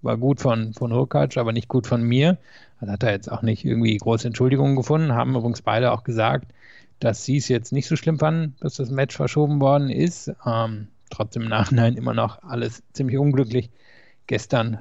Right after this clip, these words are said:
verlaufen. Und ja, ziemliche Überraschung, dass Hurkacz das geschafft hat. Aber ich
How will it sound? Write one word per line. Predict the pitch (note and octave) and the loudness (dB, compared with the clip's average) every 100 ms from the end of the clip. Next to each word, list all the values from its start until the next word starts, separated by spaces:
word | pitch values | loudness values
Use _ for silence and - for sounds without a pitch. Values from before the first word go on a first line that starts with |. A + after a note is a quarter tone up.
| - | -10
verlaufen. | - A#2 G#2+ G#2 C3+ - F#3+ G#3 - - - | -4 -2 0 0 0 0 0 -2 -6 -20 -10
Und | B2+ G#2+ G#2+ G#2 - - | -6 -6 -6 -12 -16 -8
ja, | G#2+ G#2 F3 A3 - C3+ | -2 2 2 2 -6 -14
ziemliche | - F3 G3 F#3 | -4 2 4 4
Überraschung, | D3+ D3+ F3 A#2+ G2 - | 2 2 0 0 -4 -10
dass | - - | -10 -6
Hurkacz | A#2 A2+ A2 - | -4 -4 -4 -6
das | B2 A2 - - _ - _ - | -6 -6 -8 -20 _ -20 _ -6
geschafft | B2+ A#2+ A2 | -2 -2 -2
hat. | G#2+ G2+ A#2 | -4 -4 -4
Aber | A2 | -2
ich | A2+ | -2